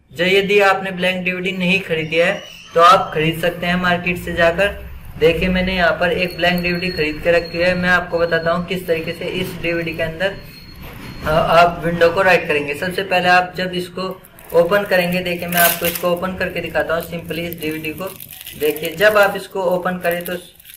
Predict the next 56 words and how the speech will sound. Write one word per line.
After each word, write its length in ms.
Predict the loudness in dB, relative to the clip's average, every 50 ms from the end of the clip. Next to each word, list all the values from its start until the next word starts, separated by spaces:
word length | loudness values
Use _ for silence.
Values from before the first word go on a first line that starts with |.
| -20 -8
बहुत 300 | 0 2 2 2 2 0
ही, 100 | -4 -4
अ, 240 | -2 2 4 6 6 4
सावधानी 540 | 4 4 4 4 4 4 4 2 2 0
के 120 | -2 -6 -2
साथ 260 | 2 2 2 2 0
open 260 | -2 -6 -6 -6 -6
करें, 240 | -6 -6 -4 -6 -6
क्योंकि 280 | -8 -10 -10 -10 -8 -10
जिससे 320 | -10 -10 -10 -10 -10 -10 -8
कि 100 | -8 -10
इसके 200 | -12 -12 -12 -14
पीछे 320 | -12 -10 -10 -10 -10 -10 -8
की 100 | -8 -8
तरफ 320 | -4 -2 -2 -2 -2 -2 -2
हाथ 220 | -2 -2 -2 -2
ना 80 | -4 -4
लग 240 | -2 -4 -4 -4 -4
पाए। 140 | -4 -4
देखिए, 320 | -4 -4 -6 -6 -2 0 0
ऐसे 240 | 0 0 0 2 2
आप 180 | 2 2 0 -4
इसको 180 | -8 -10 -10 -10
पकड़ेंगे 540 | -8 -10 -12 -12 -14 -14 -14 -16 -16 -18 -18 _ -20 _ _ _ _ -4
और 120 | -2 0
आसानी 420 | 2 2 2 2 0 -2 -2 -4
से 120 | -2 0 2
आप 140 | 2 2 0
इसको 200 | -4 -8 -8 -6
निकाल 380 | -6 -4 -2 0 0 0 0 -2
लेंगे। 240 | -6 -8 -8 -10
देखिए, 340 | -8 -4 -2 -2 -2 0 2 4
आप 220 | 4 4 2 0
जब 160 | -4 -8 -8
इसको 220 | -8 -10 -10 -10 -6
पकड़े 300 | -6 -6 -6 -6 -8 -8
तो 120 | -4 -2
ऐसे 260 | 0 0 0 -2 -4 -8
पकड़े 420 | -8 -10 -8 -6 -6 -8 -8 -10 -16 _ _ _ _ _ _ _ -4
और 320 | 0 2 4 4 2 2 -2 -4
पीछे 260 | -4 -4 -4 -2 -4
की 100 | -4 -4
तरफ 240 | -2 -2 -2 -2 -2
से 140 | -4 -8 -12
इसको 220 | -12 -10 -12 -12
बिल्कुल 340 | -10 -8 -10 -10 -10 -10 -10
भी 220 | -8 -8 -8 -8 -10
scratch 440 | -10 -8 -2 0 0 0 0 -4 -4
ना 100 | -4 -2
आए, 180 | 0 0 -2 -4
इस 220 | -6 -8 -10 -12
तरीके 240 | -10 -8 -6 -6 -4
से 120 | -2 0
आप 160 | 0 0 0 -2
इसको 240 | -8 -14 -10 -8 -6
यूज 300 | -6 -4 -6 -6 -6